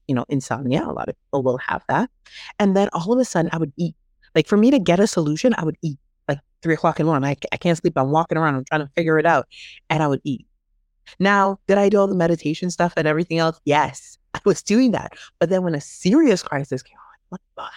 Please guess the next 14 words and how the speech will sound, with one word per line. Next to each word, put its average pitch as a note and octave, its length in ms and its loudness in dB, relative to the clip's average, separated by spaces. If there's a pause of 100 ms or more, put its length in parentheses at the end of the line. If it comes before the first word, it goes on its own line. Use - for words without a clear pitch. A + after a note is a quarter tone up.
(120)
heck? - 160 -6 (880)
And G3+ 480 2 (400)
after C#4+ 320 0
I A3+ 100 4
had F#3 220 2
my E3+ 180 0
daughter, G#3 520 -2 (200)
I - 40 -6
was A#3 80 2
like, C#3+ 280 0
"Okay, C#3+ 200 -2
this G3 220 0
gotta C#3+ 280 0
stop." - 440 -6